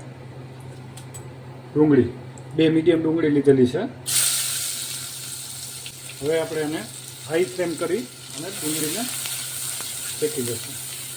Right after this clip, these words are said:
મિત્રો, આ સૂકી ભાજી હોય ને, એની અંદર આપણે હિંગનો બહુ સારો સ્વાદ આવે,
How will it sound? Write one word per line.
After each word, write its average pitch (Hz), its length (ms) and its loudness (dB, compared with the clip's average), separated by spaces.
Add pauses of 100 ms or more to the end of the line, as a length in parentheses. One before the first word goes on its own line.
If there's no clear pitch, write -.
(1500)
મિત્રો, 165 200 2
આ 170 180 10
સૂકી - 440 -2
ભાજી 185 320 8
હોય 233 140 12
ને, 185 80 4
એની 175 220 -2
અંદર 180 180 2
આપણે 175 300 4 (1300)
હિંગનો 165 420 8 (320)
બહુ 156 160 4
સારો 156 420 0
સ્વાદ 160 220 4
આવે, 131 220 4